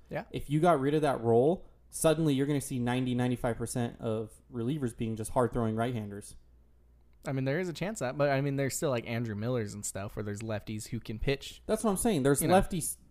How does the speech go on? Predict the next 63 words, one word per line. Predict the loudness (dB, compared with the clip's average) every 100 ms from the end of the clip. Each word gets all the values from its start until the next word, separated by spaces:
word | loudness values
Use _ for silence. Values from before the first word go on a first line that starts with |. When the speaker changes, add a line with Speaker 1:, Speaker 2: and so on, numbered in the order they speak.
| -2
Speaker 2:
elite | 2 4 2
ones. | 2 0
That's | 0
why | 2 0
I |
said, | 0 -2
you | -2
know, | 0
Brad | 2 0
Han-, | -2
I | -4
just | -4 -2
named | 0 0
the | 0
first | -2 -2
Speaker 1:
Yeah. | 0
Speaker 2:
two, | 2
but | 4
there's | 4 4
not | 2 2 -2
many. | 0 0 -2 -6 -16 -20 -10
Speaker 1:
Yeah, | 0 0 -2 -14 -20 -20 -18 -8
that's | -6
true. | -2 -4 -4 -14 0
Speaker 2:
But | 4 4 6
the | 4 4
length | 2 2
of | -2 -2
play | -4 0 0
thing, | 0 -2 -4 -8 -20 -20 -20 -20 _ _
I | -2 2
don't | 2 0
think | 0
that's | 0 -2
a |
problem | 0 0 0 -2
for | 0
baseball. | 0 0 -2 -2 -2
And | -2
it, | 0
uh, | -2 -4
you | -2 0
know, | 2 0 -6 -4
and | -2
it's, | -2 -2 -8 -14 -20 -2
I | 2
don't | 2 2
think | 0
it's | 2
that | 2 4
baseball | 2 2 2
games | 2 0
are |
too | 0 2
long. | 4 4 2 -6 -16 -16 0
I | 2
just | 2 2
don't | 0 2
think | 2
people | 2 2 2
like | 2 2
baseball | 0 0 -2
anymore. | -2 -6 -8